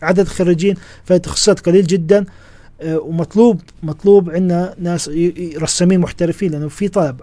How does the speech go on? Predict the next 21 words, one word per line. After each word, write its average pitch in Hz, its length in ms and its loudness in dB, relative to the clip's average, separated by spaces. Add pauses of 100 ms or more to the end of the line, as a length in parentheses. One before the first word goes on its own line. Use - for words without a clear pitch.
(140)
على 147 240 -6 (140)
الرسم. 147 340 -12 (1120)
وبرضه 220 400 6
ساعة 233 320 4
الرسم 214 500 6
يعني 190 260 0
أعلى، 214 300 4 (380)
يعني 147 120 -4
بتوصل 196 340 2
زي 190 160 8
ساعة 196 340 6
الطب 180 360 4
وحتى 190 300 -2
أغلى، 190 380 4 (180)
يعني 147 180 -2
ساعة 175 320 6
الرسم 175 380 4
بدخل 180 260 -2
تخصص 165 340 -2
فنون 175 280 -2
جميلة 170 400 2